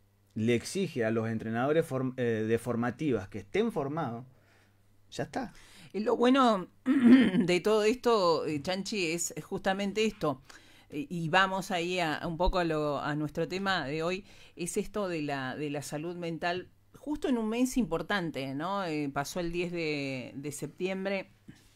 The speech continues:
Speaker 2: hubo una movida muy linda, eh, por parte de la gente del Centro de, de Día El Árbol, ¿no? Que, bueno, ellos están, eh, trabajando con mucha, mucha de la comunidad de acá, que, que, bueno, entendió que, que la salud mental,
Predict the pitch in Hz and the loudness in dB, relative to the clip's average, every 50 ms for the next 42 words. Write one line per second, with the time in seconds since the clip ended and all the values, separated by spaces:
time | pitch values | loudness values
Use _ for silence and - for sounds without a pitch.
0 | _ - _ _ _ _ _ _ _ - 170 160 165 170 160 156 151 151 156 156 | _ -20 _ _ _ _ _ _ _ -8 -4 0 2 4 4 4 4 4 4 2
1 | 156 151 147 143 139 139 143 147 147 151 165 175 175 175 165 160 151 147 143 143 | 2 2 2 2 2 0 0 0 2 2 2 2 2 2 2 2 2 2 0 0
2 | 143 151 165 180 175 175 185 214 208 196 180 170 165 165 170 170 - - - - | -2 -4 -4 -4 -4 -2 0 2 2 2 4 4 4 4 4 4 0 -8 -20 -20
3 | - - - _ _ - - 151 156 147 151 147 139 156 151 139 156 156 156 143 | -20 -20 -20 _ _ -14 -12 -12 -10 -6 -8 -6 -2 -2 -4 -2 -2 -4 -2 -2
4 | 139 135 - - 165 151 175 165 156 147 143 135 131 - 175 156 147 165 151 147 | -2 -4 -4 -6 -8 -6 -4 -4 -4 -4 -4 -4 -6 -8 -6 -6 -6 -4 -4 -4
5 | 147 143 139 135 131 131 131 135 143 156 156 147 143 143 151 160 160 151 147 147 | -4 -2 -4 -4 -4 -6 -6 -8 -10 -10 -10 -8 -6 -4 -2 -2 -2 -2 -2 0
6 | 156 165 170 170 165 165 160 160 160 156 151 156 156 160 160 147 147 156 160 143 | 2 4 4 4 2 0 0 -2 0 0 0 0 -2 -4 -4 -4 -6 -6 -6 -6
7 | 147 147 143 139 143 135 - 139 131 - 143 139 143 147 135 - - - 120 143 | -6 -6 -6 -6 -6 -8 -10 -12 -10 -6 -6 -6 -4 -6 -8 -10 -10 -14 -16 -14
8 | - 151 139 139 127 - - 165 160 151 147 131 131 143 147 147 131 - 156 151 | -10 -8 -6 -6 -6 -8 -8 -8 -6 -6 -6 -4 -6 -6 -6 -6 -6 -6 -6 -4
9 | 131 131 135 127 131 127 - - - - 147 143 156 170 160 - 175 165 156 147 | -4 -4 -6 -8 -10 -10 -12 -14 -16 -16 -18 -18 -14 -14 -12 -8 -6 -4 -2 -2
10 | 139 135 135 131 131 135 135 135 143 143 147 151 151 147 147 147 151 - 156 160 | -2 -4 -4 -4 -4 -4 -2 -2 -2 -2 -2 -2 -2 -2 -4 -6 -4 -2 0 0
11 | 156 156 151 139 131 - 123 123 - _ _ _ _ _ _ _ - - 147 147 | 0 0 -2 -4 -8 -12 -14 -16 -18 _ _ _ _ _ _ _ -14 -8 -4 -4
12 | 143 139 143 139 143 143 151 151 160 165 160 151 156 147 143 139 135 131 131 131 | -2 -2 -2 -2 -2 -2 -2 2 4 4 4 4 4 0 0 0 -2 -4 -6 -6
13 | 127 135 160 156 143 151 - 147 135 135 135 135 135 131 131 131 - - - 139 | -8 -10 -12 -14 -16 -14 -10 -10 -8 -8 -10 -10 -10 -8 -8 -8 -8 -8 -8 -6
14 | 143 151 156 156 147 143 139 139 139 165 165 165 170 170 170 | -4 -4 -2 -2 -2 -2 -2 -2 0 0 2 2 2 0 -2